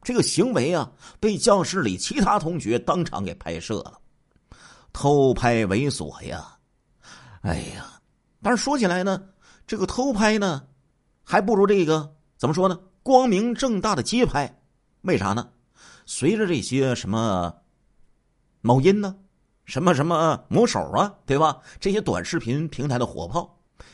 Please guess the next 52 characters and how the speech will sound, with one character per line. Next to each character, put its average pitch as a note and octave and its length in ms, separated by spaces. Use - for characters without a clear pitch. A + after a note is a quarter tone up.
一 G3 240
些 F3+ 160
人 G#2+ 220
呢， B2 180
就 D3 180
把 E2+ 140
这 G#2 100
目 D3 180
光 D3+ 260
瞄 D#3 380
准 D#3+ 160
到 G2+ 100
了 G#2+ 80
街 E3+ 220
面 G3+ 220
的 A2+ 80
一 F#2 120
些 F#2+ 200
漂 F#3 420
亮 F#2 300
的 E2 200
小 - 380
姐 - 160
姐 - 120
的 D#2+ 120
身 G#2+ 200
上。 G2 220
哎 - 140
呀， D2+ 360
走 - 260
着 G#3+ 160
走 G#2+ 220
着 F2 80
见 A#3+ 260
着 F#2+ 140
就 F#2+ 120
拍， G#2+ 460
什 - 160
么 A2 140
这 G#2+ 200
个， G#2 380
这， - 160
这 C3+ 160
叫 C#3+ 140
什 A#2+ 120
么 F3 80
来 F3+ 60
着？ G3 120
室 - 200
外 F3+ 160
直 E3+ 140
播， G3+ 340